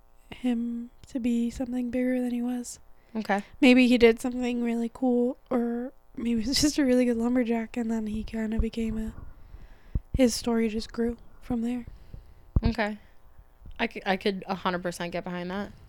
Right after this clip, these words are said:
Speaker 1: Yeah.
Speaker 2: I just, yeah, I just thought it was kind of a fun story to, to look into, and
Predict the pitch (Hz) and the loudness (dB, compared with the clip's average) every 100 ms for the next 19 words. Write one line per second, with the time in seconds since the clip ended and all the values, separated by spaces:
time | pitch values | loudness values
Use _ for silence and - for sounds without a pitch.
0 | - 247 233 269 - - - - - - | -12 -6 -4 -6 -12 -20 -20 -20 -20 -20
1 | - - - _ - _ - 233 262 - | -20 -20 -20 _ -20 _ 2 4 4 0
2 | 220 254 196 202 226 240 220 202 214 220 | 4 8 8 6 4 6 6 6 2 0
3 | 202 202 - 180 190 190 185 180 180 180 | 0 0 0 -2 -2 -4 -2 0 0 -2
4 | 180 180 196 - - - - - - - | -2 -2 -4 -10 -20 -20 -18 -18 -16 -6
5 | 202 185 185 180 180 208 196 185 - 185 | -2 -2 -2 -4 -6 -6 -6 -6 -8 -12